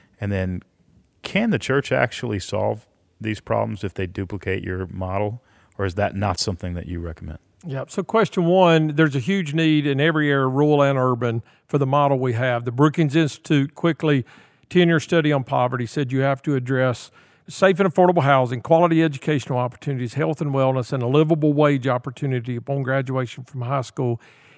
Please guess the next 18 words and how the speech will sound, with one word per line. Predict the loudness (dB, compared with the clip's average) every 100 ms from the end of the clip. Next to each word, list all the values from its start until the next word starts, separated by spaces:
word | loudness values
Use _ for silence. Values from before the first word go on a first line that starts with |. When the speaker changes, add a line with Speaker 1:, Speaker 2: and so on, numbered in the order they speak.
| _
Speaker 2:
in | 2
order | 4 6 4
to | 4
have | 2 2
an | 2
opportunity | 0 -2 -6 -2 0 2 0 2 2 2 0 _ _
to | -2
be | 4 6
middle | 8 6
class | 4 4 4 2
by | 0
middle | 2 2 2 0
age | -2 -6 -10
if | -6
you're | -4
born | -2 -2 -2
into | -4
crisis. | -6 -6 -6 -14 -20